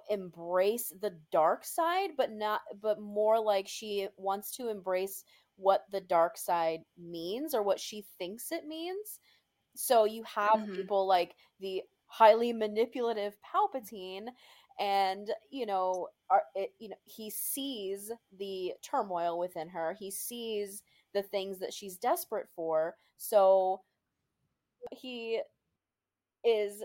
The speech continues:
Speaker 1: telling her all the things that she wants to hear so that she sees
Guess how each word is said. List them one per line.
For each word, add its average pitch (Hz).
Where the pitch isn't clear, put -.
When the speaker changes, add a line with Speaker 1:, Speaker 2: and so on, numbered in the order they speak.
Speaker 1:
telling 277
her 285
all 220
the 240
things 220
that 208
she 196
wants 180
to 190
hear 190
so 190
that 170
she 247
sees 220